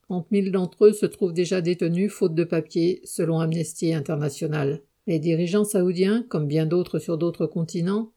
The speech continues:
déclarent vouloir maîtriser le, entre guillemets, flux migratoire, et les plus pauvres parmi les trente-sept pour cent de non-saoudiens qui entretiennent la richesse de la famille régnante sont des cibles toutes trouvées. Ces témoignages, l'atrocité de la situation, ne peuvent que soulever l'indignation.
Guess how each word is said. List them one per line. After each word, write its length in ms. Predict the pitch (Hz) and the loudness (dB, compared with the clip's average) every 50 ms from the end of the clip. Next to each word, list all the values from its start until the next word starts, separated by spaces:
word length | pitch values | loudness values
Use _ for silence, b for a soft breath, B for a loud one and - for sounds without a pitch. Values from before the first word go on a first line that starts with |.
| _ _ - | _ _ 0
déclarent 420 | 208 202 - - 202 190 185 190 | 0 0 2 2 0 0 0 0
vouloir 300 | 190 196 196 208 202 190 | -2 2 4 4 4 4
maîtriser 560 | 185 190 185 - - 190 170 165 185 208 220 | 4 0 0 0 -2 -4 -2 2 2 2 2
le, 280 | 202 175 190 190 214 214 - | 4 2 2 2 0 0 -2
entre 260 | 208 170 160 - 175 | -6 -6 -4 -4 -6
guillemets, 460 | 156 151 165 160 165 175 180 - - - - | -4 -4 -2 -2 -2 -2 -2 -4 -4 -6 -4
flux 140 | 202 220 226 | -2 0 0
migratoire, 840 | 220 202 196 185 - 170 165 - - - 175 143 156 180 180 - _ - | 2 0 0 -2 -2 -4 -6 -6 -4 -2 -2 0 0 -2 -4 -8 _ -4
et 100 | 208 180 | -2 2
les 120 | 160 170 143 | 2 2 0
plus 180 | - - 190 | 2 -2 -2
pauvres 260 | - - 233 226 226 - | 0 2 2 2 2 2
parmi 280 | - 180 175 185 190 175 | 0 0 2 2 0 0
les 120 | 170 160 | 0 -2
trente-sept 480 | - - 190 185 185 - 196 190 - - | -2 -2 -4 -2 0 0 -2 -2 -2 -6
pour 160 | 220 185 - | -10 -8 -4
cent 160 | - 208 202 | -4 -2 -2
de 120 | 175 156 | 0 0
non-saoudiens 720 | 156 165 185 202 190 - 196 175 180 185 165 185 190 190 185 | 0 0 0 -2 -2 0 0 0 0 0 0 0 0 0 0
qui 120 | - 170 | 0 -2
entretiennent 520 | 170 165 160 - 180 170 - - 180 175 170 | -2 -2 -2 -2 -4 -4 0 0 0 0 0
la 100 | 160 156 | 0 0
richesse 380 | 160 175 165 - 208 185 165 | 0 -2 -2 0 -2 0 0
de 80 | 160 156 | 0 0
la 120 | 156 156 | 0 0
famille 420 | 151 - 175 170 165 165 160 160 156 | -2 -2 -2 0 0 0 0 0 0
régnante 520 | 165 160 151 156 156 160 160 160 - - - - | 0 0 0 0 -2 -2 -2 -4 -8 -12 -16 -14
sont 260 | - - - - 175 160 | -14 -12 -6 -2 -2 0
des 140 | 156 156 | 0 0
cibles 420 | 151 - - 170 156 156 160 165 156 | 0 -2 -2 -2 0 2 0 0 -2
toutes 280 | - - 185 135 - | -2 -8 -10 -10 -10
trouvées. 500 | - - 208 185 160 165 185 160 151 _ _ _ _ _ _ _ _ _ | -10 -4 -2 0 0 2 0 -2 -2 _ _ _ _ _ _ _ _ _
Ces 180 | - 180 165 | -4 -4 -2
témoignages, 720 | - 208 190 190 202 202 202 208 220 226 247 247 226 226 - - - | 0 0 2 2 2 2 2 2 2 2 2 0 -2 -6 -12 -12 -6
l'atrocité 680 | - 160 160 156 - 175 160 - - 175 - - 180 165 | -2 -2 -2 0 0 -2 -2 -2 -4 -8 -2 0 0 2
de 40 | |
la 120 | 175 180 165 | 2 -2 -2
situation, 680 | - 180 160 - 175 170 165 - - 202 190 202 208 - _ - - | -2 -8 -4 0 0 0 0 -2 -4 -2 -2 -2 -4 -8 _ -4 -2
ne 120 | 185 175 | -2 2
peuvent 240 | 160 202 196 - - | 4 2 2 2 2
que 100 | - 185 | 0 0
soulever 380 | - - 220 190 180 196 196 | 0 0 -4 -2 4 4 4
l'indignation. 720 | 170 156 151 147 151 151 151 160 143 139 - - 165 147 143 | 4 4 0 0 -2 -2 -2 -2 -2 -4 -4 -6 -6 -6 -6